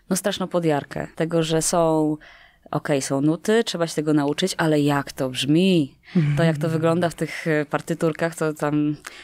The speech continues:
Speaker 1: wiadomo, było gęsto i tak na młode oko to, to wręcz przerażająco. Ale potem, kiedy się uczyliśmy tych utworów i kiedy śpiewaliśmy je wszyscy razem,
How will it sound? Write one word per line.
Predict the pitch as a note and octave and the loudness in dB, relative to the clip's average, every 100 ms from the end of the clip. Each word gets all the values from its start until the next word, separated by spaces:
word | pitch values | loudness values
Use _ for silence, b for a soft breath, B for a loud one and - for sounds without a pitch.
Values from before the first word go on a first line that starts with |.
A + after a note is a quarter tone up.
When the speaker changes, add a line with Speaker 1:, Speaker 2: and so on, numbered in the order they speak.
| B | B
Speaker 1:
wiadomo, | D#3 F3 F#3 | -2 0 0
było | D3 D3+ D3 | 0 0 0
gęsto | D#3+ E3 D#3+ D#3 | 0 -2 -2 -2
i | D3+ D3 | 0 0
tak | C#3 D3 | 0 -2
na | D#3 C#3+ C#3+ C#3+ | -2 0 -2 -2
młode | D3 D3+ D3+ D3+ | 0 0 0 0
oko | D#3 - D#3+ | -2 -2 -4
to, | D#3 D3+ | -2 -4
to | C#3+ D3+ | -4 -6
wręcz | C#3 D3 - | -4 -4 -4
przerażająco. | - C#3+ C#3+ D3 C#3+ C3+ - D#3+ F#3+ B B B B - | -4 -2 0 0 0 -2 0 -2 -4 B B B B -4
Ale | E3+ F#3+ | -2 0
potem, | G#3+ G#3+ | -2 -4
kiedy | G#3 G3 | -4 -4
się | F#3+ F#3+ | -2 -2
uczyliśmy | F#3+ G3+ F#3+ F#3 F3 | 0 0 0 -2 -4
tych | E3+ E3 | -6 -6
utworów | - D#3+ D3+ D3+ D#3 | -4 -2 0 0 -4
i | |
kiedy | D3+ D#3 | -8 -8
śpiewaliśmy | - D#3+ D#3 D#3 E3 | -4 0 0 -2 -4
je | D#3 | -4
wszyscy | D3+ D#3+ - C#3+ | -4 -8 -4 -2
razem, | C3+ C#3+ F#3+ | -2 -2 -4